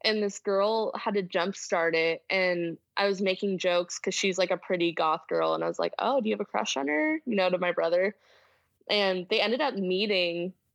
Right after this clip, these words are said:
like, months later, and she was like, "Yeah, like, I was totally at your grandmother's service and saw your family speak, and, um, she seems super special," and they've connected instantly, and, yeah, they've been dating for a few months now, but she's, like,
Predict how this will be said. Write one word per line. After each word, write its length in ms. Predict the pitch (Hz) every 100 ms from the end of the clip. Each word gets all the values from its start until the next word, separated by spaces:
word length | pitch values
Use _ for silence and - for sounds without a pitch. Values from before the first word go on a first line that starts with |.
| -
like, 200 | 190 180
months 420 | 185 190 190 -
later, 420 | 175 180 175 160
and 180 | 170 170
she 160 | - 190
was 140 | 180
like, 120 | 180 180
"Yeah, 260 | 202 214
like, 200 | 190 185
I 100 | 185
was 200 | 185 185 -
totally 360 | - 190 185
at 80 | 185
your 120 | 185
grandmother's 560 | 175 170 175 175 175 -
service 600 | 170 170 175 175 175 -
and 320 | 165 165 175
saw 280 | - 185 175
your 260 | 170 170 180
family 400 | 180 175 170 180
speak, 540 | - - 170 175 170
and, 280 | 170 165 170 - - - - _ -
um, 500 | 185 170 165 170 180 _ _ _ _ _
she 180 | - 208
seems 320 | - 202 185
super 260 | - 190 175
special," 880 | - 269 269 - 254 240 233 233 214
and 260 | 175 165 - _ _
they've 200 | 196 190 -
connected 480 | - 208 180 - 190
instantly, 800 | 143 175 - 190 - 175 175 175
and, 320 | 165 160 170 - _ _ _ _
yeah, 180 | 208 185
they've 180 | 180 190
been 160 | 202 185
dating 460 | 175 175 175 175
for 180 | - 185
a 60 | 180
few 180 | 185 170
months 320 | 156 165 -
now, 220 | 160 160
but 140 | -
she's, 240 | - 185 175
like, 300 | 175 165 -